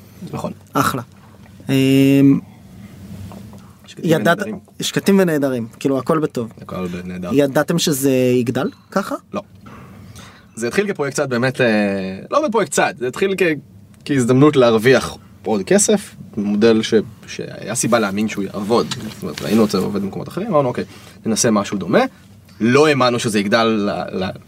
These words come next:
Speaker 1: למפלצת שזה היום. אבל אני חושב שאחת הסיבות שזה גדל, זה א', כי יש לנו צוות מדהים והם עושים עבודה נהדרת, אבל באמת, אנחנו חושבים על בעיה.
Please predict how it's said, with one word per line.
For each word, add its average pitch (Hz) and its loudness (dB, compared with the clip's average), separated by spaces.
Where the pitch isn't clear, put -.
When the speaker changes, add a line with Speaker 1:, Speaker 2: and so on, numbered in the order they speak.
Speaker 1:
למפלצת 113 -2
שזה 104 0
היום. 104 4
אבל 104 -2
אני 98 -4
חושב - -8
שאחת 147 0
הסיבות 147 0
שזה 117 -2
גדל, 220 2
זה 120 2
א', - 0
כי 110 -4
יש 110 -2
לנו 107 0
צוות 101 -4
מדהים 98 0
והם 87 -6
עושים 92 -2
עבודה 90 0
נהדרת, 185 -2
אבל 101 -2
באמת, 110 0
אנחנו 110 -2
חושבים - -2
על 180 4
בעיה. 123 2